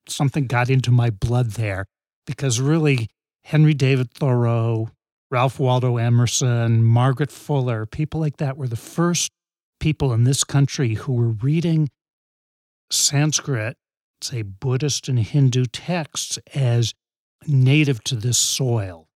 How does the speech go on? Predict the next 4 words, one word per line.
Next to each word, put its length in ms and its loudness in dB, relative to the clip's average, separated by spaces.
not 540 -2
exotic 840 -2
imports, 720 -4
but 360 -4